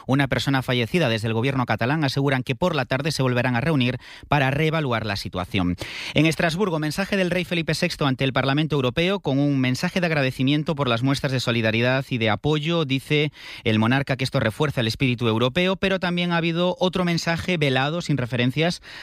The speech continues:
a la situación de Europa y a la tensión con Estados Unidos por los deseos de Donald Trump de anexionarse Groenlandia.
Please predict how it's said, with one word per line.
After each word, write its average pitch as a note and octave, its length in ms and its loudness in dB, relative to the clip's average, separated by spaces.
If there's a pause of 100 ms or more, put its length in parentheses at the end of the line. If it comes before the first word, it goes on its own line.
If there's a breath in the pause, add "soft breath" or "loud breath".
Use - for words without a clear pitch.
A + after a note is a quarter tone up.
a G#2 80 2
la G#2 80 4
situación A#2 360 0
de C3 60 4
Europa B2 320 0
y C#3+ 40 2
a B2+ 40 2
la A#2+ 80 2
tensión A#2+ 360 0
con A#2 160 2
Estados B2+ 340 0
Unidos A#2+ 320 2
por D3 160 0
los D3 100 0
deseos B2 400 0
de B2 100 0
Donald C3 240 0
Trump B2 220 2
de B2+ 60 0
anexionarse A#2 580 0
Groenlandia. D#2 560 0